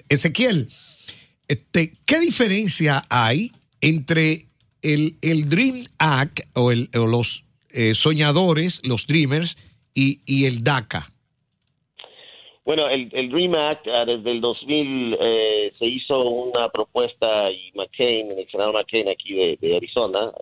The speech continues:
Speaker 2: eh, de donde yo radico, eh, fue uno de los autores donde el Congreso votaría para que se le diera bajo la ley de inmigración,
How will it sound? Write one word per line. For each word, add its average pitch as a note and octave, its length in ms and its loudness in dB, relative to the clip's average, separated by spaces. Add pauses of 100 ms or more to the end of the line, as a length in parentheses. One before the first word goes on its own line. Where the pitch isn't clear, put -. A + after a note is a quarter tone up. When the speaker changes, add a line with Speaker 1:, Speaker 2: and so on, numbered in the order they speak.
Speaker 2:
eh, A1 200 -6
de E2 80 -2
donde D#2+ 240 -2
yo E2+ 320 0 (120)
radico, F2+ 480 -4 (400)
eh, F#2 340 2
fue A#2 120 0
uno A#2+ 120 0
de A#2+ 60 0
los G#2+ 180 -6
autores A2 520 -2
donde G2 480 -4
el G#2 320 0
Congreso A#2 920 -2
votaría G#2+ 580 -2
para G2 280 -2
que - 160 -20
se G2+ 180 -14
le G2 120 -4
diera A2 400 -2 (380)
bajo G2+ 360 -4
la G#2 200 2
ley A#2+ 320 0
de A#2 120 -2
inmigración, G2 800 -4